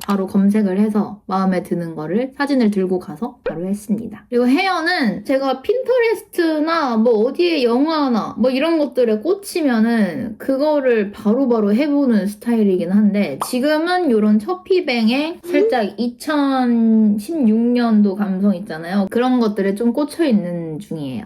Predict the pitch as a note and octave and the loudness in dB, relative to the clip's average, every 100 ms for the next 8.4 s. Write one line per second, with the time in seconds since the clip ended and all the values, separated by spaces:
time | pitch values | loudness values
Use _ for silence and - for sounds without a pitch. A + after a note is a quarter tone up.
0 | - B3+ A#3+ A#3 C#4 D#4 C#4+ F4 A#3 G#3 | -8 -2 0 2 0 -2 0 2 2 0
1 | G3+ A3 B3 A#3 A3 B3 D4 C4 F#3 F3+ | 0 0 0 0 0 -2 -2 -2 -2 -2
2 | F#3+ C4 C4 F#4 G#4 - G#4+ G#4+ A#3+ G#3 | 0 -2 -4 -8 -10 -8 -8 -4 -6 -4
3 | G3 - D#3+ F3+ A3+ G#3 F3+ G3+ - G#3 | -6 -4 -8 -8 -2 -2 -2 -6 -8 0
4 | G3 G#3 C#4+ - - F4+ F4 C#4 - A3 | 2 0 -2 -6 -4 -4 -2 -4 0 2
5 | G#3 F3 F3 F3 F3 E3 G3 C#4 C#4+ B3 | 2 2 -2 -4 -4 -6 -8 -6 -4 -4
6 | G#3 - - - G3+ G#3 G#3+ G#3+ F#3+ G3 | -4 -6 -20 -4 0 0 -2 -2 -2 -2
7 | F#3+ G#3+ G3 G3 G3 - E3 F3+ G#3 A3+ | -2 0 0 -2 -6 -4 -6 -4 -2 -2
8 | F#3+ D#3+ E3 | -4 -8 -14